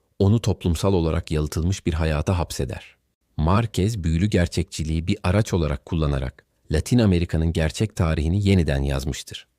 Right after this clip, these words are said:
Onun eserleri Tarih kitaplarının anlatmadığı halkın tarihidir. Macondo'nun kuruluşu, gelişimi ve yıkılışı aslında Kolombiya'nın ve Latin Amerika'nın sömürgecilikten bağımsızlığa,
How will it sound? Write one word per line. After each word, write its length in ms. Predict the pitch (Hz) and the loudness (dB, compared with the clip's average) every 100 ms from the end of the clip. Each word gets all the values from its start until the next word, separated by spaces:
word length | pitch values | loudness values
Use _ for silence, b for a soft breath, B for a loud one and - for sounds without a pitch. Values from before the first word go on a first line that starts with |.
| _ _ _ _ _ | _ _ _ _ _
Onun 240 | 90 92 117 | 4 6 6
eserleri 640 | 95 - 76 71 69 95 - _ _ - | 4 2 0 0 -2 -6 -8 _ _ 0
Tarih 280 | 87 104 | 2 2
kitaplarının 680 | 104 - 90 - 78 78 90 | 0 -2 -2 0 0 0 0
anlatmadığı 680 | 85 82 95 - 80 73 85 | 0 2 0 0 -2 0 -4
halkın 500 | 87 82 82 - 87 | -4 -2 -2 2 0
tarihidir. 680 | - 71 69 69 - - _ _ _ _ - | 0 -2 -2 -6 -8 -16 _ _ _ _ 0
Macondo'nun 680 | 80 - 117 123 90 82 | 0 2 2 4 4 2
kuruluşu, 600 | 80 87 82 71 - 98 90 | 0 -2 -2 -2 -4 -4 0
gelişimi 480 | 82 78 - 101 | 0 0 0 2
ve 60 | 101 | 2
yıkılışı 640 | 82 - 71 69 - - _ _ | 0 0 -4 -4 -10 -18 _ _
aslında 460 | 92 - 92 82 85 | 0 0 -2 0 0
Kolombiya'nın 720 | - 85 107 110 95 78 78 | 0 2 4 2 2 2 0
ve 120 | 78 | 0
Latin 220 | 76 - | -2 0
Amerika'nın 520 | 98 85 82 - 78 78 | 2 2 0 -2 -2 -2
sömürgecilikten 960 | - 85 87 85 80 80 - 90 92 | 0 2 2 0 -2 -4 0 2 2
bağımsızlığa, 720 | 80 76 - 76 73 73 76 | 2 -2 -4 -6 -4 -4 -4